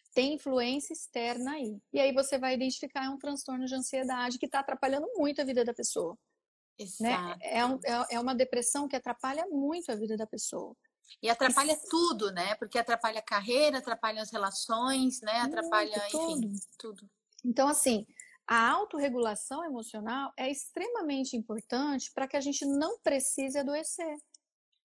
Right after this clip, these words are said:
Speaker 1: Porque você
Speaker 2: Uhum.
Speaker 1: aprende a identificar que tipo de emoção tá te guiando, você aprende a se sentir melhor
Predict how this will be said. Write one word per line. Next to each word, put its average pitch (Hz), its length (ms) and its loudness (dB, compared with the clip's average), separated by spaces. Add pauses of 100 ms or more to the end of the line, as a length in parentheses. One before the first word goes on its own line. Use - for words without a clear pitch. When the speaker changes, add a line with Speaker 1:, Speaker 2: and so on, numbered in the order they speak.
Speaker 1:
Porque 226 220 4
você 220 240 4
Speaker 2:
Uhum. 370 180 0
Speaker 1:
aprende 262 960 0
a 220 80 0
identificar 226 720 -4
que 233 120 -12
tipo - 360 -4
de 285 80 -4
emoção 254 460 -4
tá 233 100 -6
te 214 160 -6
guiando, 220 680 -4 (420)
você 226 280 2
aprende 311 640 2
a 247 160 2
se 240 180 -4
sentir 277 840 0 (180)
melhor 226 560 0